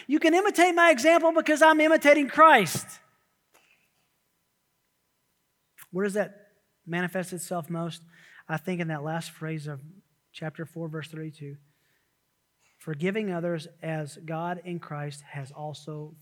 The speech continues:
forgiven you." Not holding to anyone's charge what God will deal with them about. We're not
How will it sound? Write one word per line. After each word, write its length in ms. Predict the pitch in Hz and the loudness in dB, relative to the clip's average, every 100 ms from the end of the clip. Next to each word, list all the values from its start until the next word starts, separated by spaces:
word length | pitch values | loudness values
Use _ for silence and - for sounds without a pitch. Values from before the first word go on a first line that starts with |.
| - | -18
forgiven 480 | 139 147 143 147 | -16 -14 -12 -12
you." 160 | 139 131 | -12 -14
Not 500 | 131 139 165 196 214 _ _ _ | -14 -12 -8 -8 -10 _ _ _
holding 580 | - 170 175 170 170 165 - _ _ | -14 -10 -10 -8 -8 -10 -16 _ _
to 120 | 180 - | -20 -10
anyone's 600 | 185 214 233 233 226 196 | -8 -8 -10 -12 -12 -14
charge 680 | - - 190 165 151 143 - _ _ - | -14 -10 -6 -6 -6 -12 -16 _ _ -8
what 320 | 185 165 147 | -8 -8 -10
God 720 | 185 185 196 190 170 151 139 - - | -8 -6 -4 -2 -2 -4 -10 -18 -14
will 160 | 165 | -10
deal 260 | 147 160 165 | -8 -6 -6
with 160 | 151 139 | -8 -12
them 140 | 151 | -12
about. 340 | 147 160 170 _ _ _ _ _ _ | -14 -20 -20 _ _ _ _ _ _
We're 100 | 185 | -8
not 260 | 196 208 | -6 -8